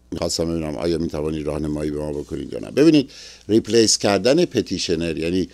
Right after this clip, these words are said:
جاگزین کردن یک متقاضی، اه، که فوت شده توسط متقاضی دیگه، امکان پذیر هست، ولی یکی از موارد، اه، محدود و سختی است که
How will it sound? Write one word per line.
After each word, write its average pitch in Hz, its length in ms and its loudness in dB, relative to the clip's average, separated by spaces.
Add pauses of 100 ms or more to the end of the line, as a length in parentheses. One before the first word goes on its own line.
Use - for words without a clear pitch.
(300)
جاگزین 90 680 2
کردن 90 500 2 (300)
یک 95 340 2
متقاضی، 80 720 -2 (760)
اه، 55 440 -8
که 87 220 2
فوت 98 300 0
شده 80 540 -2
توسط 85 480 -2
متقاضی 80 520 -4
دیگه، 85 300 -2
امکان 90 320 -2
پذیر 98 380 -2
هست، 90 280 -2
ولی 101 140 -2
یکی 98 140 -4
از 90 160 -2
موارد، 87 440 -2
اه، 104 100 4 (920)
محدود 87 720 -4
و 90 80 2
سختی - 560 0
است - 180 -2
که 98 240 2